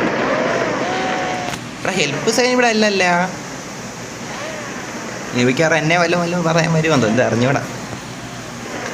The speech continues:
ഭൂമി ഡിസ്റ്റർബൻസ് ഒക്കെ ഉണ്ടാക്കി നമ്മൾ കിക്ക് ചെയ്യണം, അതുകൊണ്ടാണ്. ഇത് കു-,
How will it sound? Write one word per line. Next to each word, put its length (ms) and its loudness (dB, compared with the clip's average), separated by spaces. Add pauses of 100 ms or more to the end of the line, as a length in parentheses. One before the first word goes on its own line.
(340)
ഭൂമി 180 4
ഡിസ്റ്റർബൻസ് 680 2
ഒക്കെ 120 0
ഉണ്ടാക്കി 280 2
നമ്മൾ 200 2
കിക്ക് 240 -2
ചെയ്യണം, 260 4
അതുകൊണ്ടാണ്. 440 2 (1700)
ഇത് 340 4
കു-, 240 2